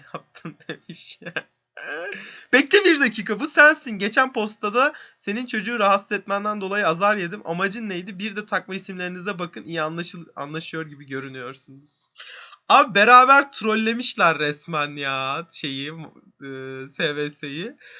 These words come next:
Ve iki soru da çıkmış yani. Çok ilginç olay ya gerçekten. Yani ilginç olay gerçekten. Neyse sıradaki S B S'ye de geçelim ve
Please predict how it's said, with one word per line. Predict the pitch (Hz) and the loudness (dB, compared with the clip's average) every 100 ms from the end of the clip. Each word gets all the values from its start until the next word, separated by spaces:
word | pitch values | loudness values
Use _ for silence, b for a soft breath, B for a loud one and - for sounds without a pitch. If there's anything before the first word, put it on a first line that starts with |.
| B B - | B B -4
Ve | 233 | -2
iki | 226 285 | 0 0
soru | 254 254 262 | 0 -2 -2
da | 277 | 0
çıkmış | - - 202 208 - | -2 -2 -6 -4 0
yani. | 180 147 143 143 | 2 2 0 -6
Çok | - 233 | -10 -8
ilginç | 196 160 190 190 165 | -8 -8 -10 -6 -6
olay | 143 135 127 | -4 -6 -6
ya | 127 | -6
gerçekten. | 127 156 160 - 139 - 131 | 0 0 0 -6 -12 -8 -8
Yani | 127 135 147 156 156 - _ _ _ _ _ _ _ _ _ _ - - | -6 -4 -4 -4 -8 -12 _ _ _ _ _ _ _ _ _ _ -20 -14
ilginç | 156 151 143 | -12 -10 -10
olay | 117 110 | -10 -12
gerçekten. | 110 110 - 113 _ - _ _ _ _ _ _ _ _ _ _ B B B _ | -12 -16 -16 -20 _ -20 _ _ _ _ _ _ _ _ _ _ B B B _
Neyse | 233 233 | -12 -12
sıradaki | - 196 202 240 - | -8 -6 -4 -6 -6
S | - 202 | -4 -2
B | 220 | -4
S'ye | 226 254 | -4 -6
de | - | -4
geçelim | 156 151 - 214 220 180 | -6 -6 -6 -8 -10 -8
ve | 175 | -10